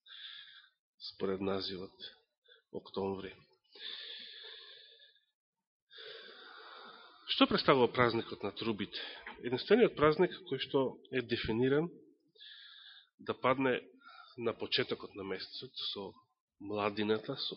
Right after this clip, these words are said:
првиот ден од новата месечина. Зошто повеќето други празници, Пасха, например, после тоа Сеници, за две недели, после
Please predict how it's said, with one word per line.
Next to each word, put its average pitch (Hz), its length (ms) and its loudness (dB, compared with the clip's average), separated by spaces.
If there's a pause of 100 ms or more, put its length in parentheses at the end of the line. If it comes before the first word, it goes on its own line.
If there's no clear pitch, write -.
првиот 101 360 2
ден 92 220 -2
од - 220 -14 (640)
новата 98 440 -2
месечина. - 600 -8 (2250)
Зошто 127 500 2 (540)
повеќето 127 360 0
други 117 260 2
празници, 147 520 6 (100)
Пасха, 135 380 2
например, 123 500 -2 (640)
после 113 300 -4
тоа 107 380 4 (600)
Сеници, 113 540 0
за 107 160 -2
две 107 160 -4
недели, 104 480 -4
после 101 280 -10